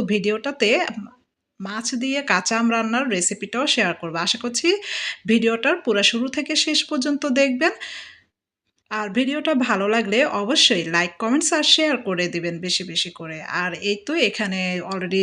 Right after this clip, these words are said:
যে ডালায় আমি আম নিয়েছি খুলে, সেই আমগুলোর মধ্যে দুই প্রকার আম আছে। একটা হচ্ছে হাড়িভাঙ্গা আম আর একটা হচ্ছে রূপালি আম। আর এটা হচ্ছে হিমসাগর আম। তো আমি আম খেতে পছন্দ করে দেখে আপনাদের ভাইয়া অনেকগুলো আম নিয়ে এসেছে।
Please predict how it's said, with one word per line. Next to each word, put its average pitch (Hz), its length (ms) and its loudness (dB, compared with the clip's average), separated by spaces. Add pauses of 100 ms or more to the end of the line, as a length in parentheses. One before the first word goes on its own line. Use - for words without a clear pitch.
যে 185 240 -2
ডালায় 180 440 2 (480)
আমি 196 260 0
আম 202 360 -2
নিয়েছি 196 540 0 (260)
খুলে, 190 320 -2 (100)
সেই 202 280 4
আমগুলোর 180 600 0
মধ্যে 185 420 -2
দুই 196 220 0
প্রকার 185 320 -4
আম 160 200 -2
আছে। 156 280 -6
একটা 170 320 -6
হচ্ছে 226 220 0
হাড়িভাঙ্গা 220 680 2
আম 330 140 2
আর 240 140 6
একটা 175 160 -8
হচ্ছে 202 220 -6
রূপালি 165 400 -8
আম। 156 160 -8
আর 165 240 -2
এটা 269 260 -2
হচ্ছে 262 360 0
হিমসাগর 190 600 2
আম। 156 140 -8 (600)
তো 302 120 -4
আমি 294 260 -2
আম 202 220 -4
খেতে 320 340 -4
পছন্দ 269 400 0
করে 294 220 2
দেখে 285 420 0
আপনাদের 214 460 -2
ভাইয়া 185 400 -2 (100)
অনেকগুলো 226 500 0
আম 185 200 0
নিয়ে 170 260 -10
এসেছে। 170 440 -2